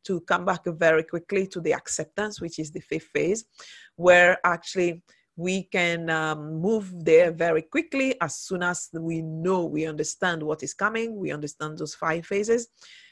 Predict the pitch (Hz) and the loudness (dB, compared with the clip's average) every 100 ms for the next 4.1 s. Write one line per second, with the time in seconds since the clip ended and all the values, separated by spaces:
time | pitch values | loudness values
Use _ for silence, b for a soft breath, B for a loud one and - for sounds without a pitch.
0 | _ 180 175 190 180 180 190 233 233 - | _ -6 -2 -2 -2 -4 0 2 0 -6
1 | 214 208 196 180 165 175 170 180 170 190 | 0 2 2 0 0 2 0 -2 -6 -4
2 | 175 165 160 160 151 151 160 156 151 - | -2 -2 -4 -4 -8 -6 -6 -4 -6 -2
3 | 180 233 - 160 156 151 170 156 156 160 | -2 -2 -6 -8 -8 -10 -10 -8 -2 -2